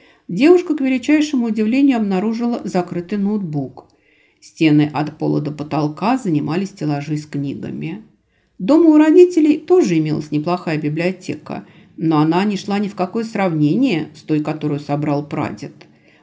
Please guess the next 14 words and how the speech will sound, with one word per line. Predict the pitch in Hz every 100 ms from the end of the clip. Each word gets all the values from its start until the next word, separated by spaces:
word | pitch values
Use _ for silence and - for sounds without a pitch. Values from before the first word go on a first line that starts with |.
| -
Можно | 175 170 160
было | 160 160 156
насчитать | 156 156 156 151 160 185 -
не | 175
одну | 156 151 156
сотню | 156 151 160 185
корешков. | 190 208 - - 240 - - _ _ _ _ _
Рада | - 277 392 339 330
медленно | 240 269 277 269 262
прошлась | 247 214 - 208 220 -
вдоль | 190 180 190
полок | 185 - 139 147 170 -
к | -
окну. | 185 180 156 143 127